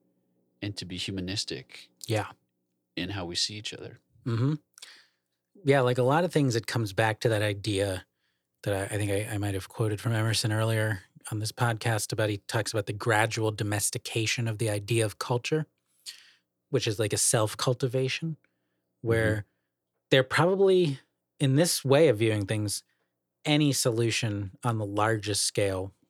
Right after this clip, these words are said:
Speaker 2: will reinstitute the problem.
Speaker 1: Mm-hmm.
Speaker 2: And so all we can do is live in a way that somehow counteracts that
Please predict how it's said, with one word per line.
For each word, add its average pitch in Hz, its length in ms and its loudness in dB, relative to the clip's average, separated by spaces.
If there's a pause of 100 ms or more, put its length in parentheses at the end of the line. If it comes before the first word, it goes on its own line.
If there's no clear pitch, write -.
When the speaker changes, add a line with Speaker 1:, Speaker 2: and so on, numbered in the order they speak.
Speaker 2:
will 107 140 -2
reinstitute 107 720 -2
the - 80 -6
problem. 113 500 -2 (840)
Speaker 1:
Mm-hmm. 95 200 -4 (200)
Speaker 2:
And 113 200 0
so 117 400 2
all 123 380 4
we 113 300 -2
can 104 300 -2
do 95 420 -6 (880)
is 101 480 -2 (640)
live 104 720 -4 (800)
in 123 100 2
a 110 80 0
way 101 400 -2
that 110 320 -8
somehow 107 580 -2 (360)
counteracts 104 680 0
that 104 360 -4